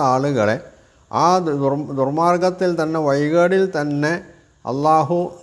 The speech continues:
നിലനിർത്തുകയാണ് ചെയ്യുക. എന്ന് പറഞ്ഞാൽ അള്ളാഹു ആരെയും നിർബന്ധിച്ച് ഇസ്ലാമിലേക്ക് കൊണ്ടുവരില്ല എന്നുള്ളതാണ്. അവരുടെ മുമ്പിൽ സത്യവും അസത്യവും തുറന്നു വെച്ചു കൊടുക്കുന്നു. എന്നിട്ട്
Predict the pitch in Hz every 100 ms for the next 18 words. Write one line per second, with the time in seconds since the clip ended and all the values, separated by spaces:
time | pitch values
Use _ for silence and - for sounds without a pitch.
0 | 135 131 165 160 151 147 139 135 120 117
1 | 110 107 95 - 147 160 170 175 175 196
2 | - - _ _ - 113 147 185 208 220
3 | 214 190 190 196 196 180 160 160 190 196
4 | 202 196 - 170 196 - 135 165 165 170
5 | 170 175 175 170 151 151 151 143 143 131
6 | 120 101 - - _ - 127 135 113 80
7 | 71 - _ _ _ - 101 156 208 196
8 | 170 175 196 175 135 180 202 208 170 160
9 | 160 160 170 170 135 139 175 160 156 135
10 | 123 110 113 135 180 _ _ _ _ 113
11 | 147 170